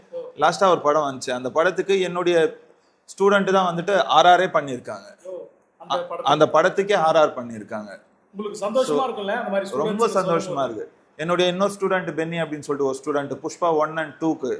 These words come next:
Speaker 2: அவன் தான் அசிஸ்டன்ட் மியூசிக் டைரக்டர்
Speaker 1: ஓ.
Speaker 2: பிளஸ் கீபோர்ட் பிளேயர். கஜினிகாந்த் அப்படின்னு சொல்லிட்டு ஒரு படம் வந்துச்சு ஆரியாது,
Speaker 1: ஆமா.
Speaker 2: so அதுல அவன் தான் மியூசிக் டைரக்டர். So
Speaker 1: ஓ.
Speaker 2: இது, இந்த மாதிரி எல்லாம் ரொம்ப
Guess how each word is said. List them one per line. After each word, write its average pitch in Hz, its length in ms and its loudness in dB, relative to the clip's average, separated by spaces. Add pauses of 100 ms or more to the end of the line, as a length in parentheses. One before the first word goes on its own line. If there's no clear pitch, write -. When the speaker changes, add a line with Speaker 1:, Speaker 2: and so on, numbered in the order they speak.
Speaker 2:
அவன் 147 200 -2
தான் 165 140 2
அசிஸ்டன்ட் 156 400 -12
மியூசிக் 139 280 -10
டைரக்டர் 120 380 -2
Speaker 1:
ஓ. 110 220 -2
Speaker 2:
பிளஸ் 139 220 -4
கீபோர்ட் 156 300 0
பிளேயர். 117 380 -2 (600)
கஜினிகாந்த் 175 580 4
அப்படின்னு 143 260 -2
சொல்லிட்டு 143 160 -2
ஒரு 131 80 0
படம் 135 220 2
வந்துச்சு - 220 -8
ஆரியாது, 123 640 0
Speaker 1:
ஆமா. 190 140 -8
Speaker 2:
so 160 220 2
அதுல 160 280 6
அவன் 151 200 2
தான் 151 120 -4
மியூசிக் 139 300 -6
டைரக்டர். 107 480 -8
So 165 180 -4
Speaker 1:
ஓ. 151 40 2
Speaker 2:
இது, 156 100 -2
இந்த 156 140 -10
மாதிரி 175 180 -4
எல்லாம் 180 220 0
ரொம்ப 170 200 -6